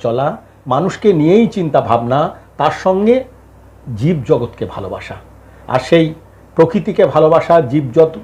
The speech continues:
জগৎকে ভালোবাসা, কৃষ্টি সংস্কৃতিকে ভালোবাসা, এটা তো আমাদের বংশ পরম্পরায় চলে আসছে।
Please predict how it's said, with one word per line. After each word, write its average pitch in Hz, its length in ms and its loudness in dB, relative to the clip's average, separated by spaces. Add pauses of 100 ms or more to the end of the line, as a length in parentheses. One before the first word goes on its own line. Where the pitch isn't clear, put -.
(160)
জগৎকে 151 400 2
ভালোবাসা, 147 600 2 (640)
কৃষ্টি 220 360 0
সংস্কৃতিকে 190 800 0
ভালোবাসা, 147 640 0 (440)
এটা 185 240 4
তো 240 120 2
আমাদের 240 240 2
বংশ 175 320 0
পরম্পরায় 151 560 -4
চলে 101 240 -10
আসছে। - 320 -16